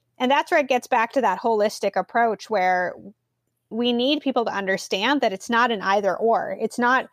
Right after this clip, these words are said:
saving animals for animals' sake. It's saving eco-, protecting ecosystems so that we can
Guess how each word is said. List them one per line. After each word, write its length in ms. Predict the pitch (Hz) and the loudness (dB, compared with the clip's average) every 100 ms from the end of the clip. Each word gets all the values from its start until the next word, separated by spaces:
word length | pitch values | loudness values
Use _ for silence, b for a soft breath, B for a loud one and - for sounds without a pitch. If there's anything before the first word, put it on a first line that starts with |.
| _ _ _ _ | _ _ _ _
saving 640 | - - 254 254 240 233 208 | -14 0 2 2 0 -2 0
animals 540 | 220 233 226 208 202 | 2 2 2 2 0
for 120 | 214 | -4
animals' 460 | 214 214 214 180 - | 0 0 0 -4 -6
sake. 680 | - 320 202 180 - - - _ _ | 2 2 2 -6 -8 -18 -20 _ _
It's 340 | 220 - - - _ | -2 -2 -12 -16 _
saving 520 | - 254 262 247 220 | -2 0 2 0 -4
eco-, 340 | - 247 233 214 | -4 -2 -2 0
protecting 580 | 269 - 285 - 226 | -2 0 -2 -2 -8
ecosystems 720 | 214 226 277 220 214 - 190 190 | -6 -2 -2 0 -4 -4 -6 -2
so 140 | 208 | 0
that 140 | 196 185 | 2 2
we 120 | 208 | 0
can 200 | 214 | 0